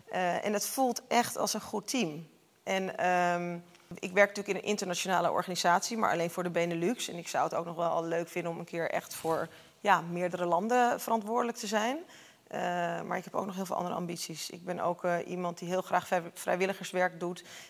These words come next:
Ik zet me heel graag in voor eenzame ouderen en kinderen die het, eh, die het slecht hebben. Dus, eh, als ik tijd over heb,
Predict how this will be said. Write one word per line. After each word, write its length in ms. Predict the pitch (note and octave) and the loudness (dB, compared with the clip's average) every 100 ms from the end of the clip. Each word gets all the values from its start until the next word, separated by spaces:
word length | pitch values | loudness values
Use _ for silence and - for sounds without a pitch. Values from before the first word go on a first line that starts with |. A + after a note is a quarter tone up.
| - | -12
Ik 120 | E3+ | -4
zet 180 | F#3 F#3 | -4 -2
me 60 | |
heel 140 | F#3 F#3 | -2 0
graag 240 | F#3 F3+ | 0 -2
in 240 | G3 G3 | -2 -4
voor 160 | - F3+ | -2 -2
eenzame 400 | - F#3+ F3+ F3+ | -2 -2 -2 4
ouderen 540 | - F#3 F3+ E3+ F3 - - - | 8 8 6 2 0 -2 -18 -10
en 140 | - | -8
kinderen 520 | E3+ G3 F#3+ F3+ F3+ E3+ | 2 4 4 4 2 2
die 140 | F3+ | -2
het, 160 | F3 F3+ | -2 -2
eh, 120 | E3+ | -2
die 200 | E3 F#3 | -2 -4
het 80 | - | 0
slecht 320 | G3 F#3+ - | 4 4 4
hebben. 240 | F3+ F3 | 0 0
Dus, 180 | D#3 D#3 | -2 -4
eh, 160 | G2+ - | -4 -2
als 320 | - F#3 F#3 | 2 2 0
ik 80 | - | -4
tijd 360 | - F#3+ F3+ - | 4 6 6 4
over 340 | G#3 A#3 G3+ | 4 4 2
heb, 200 | E3+ E3 | 0 0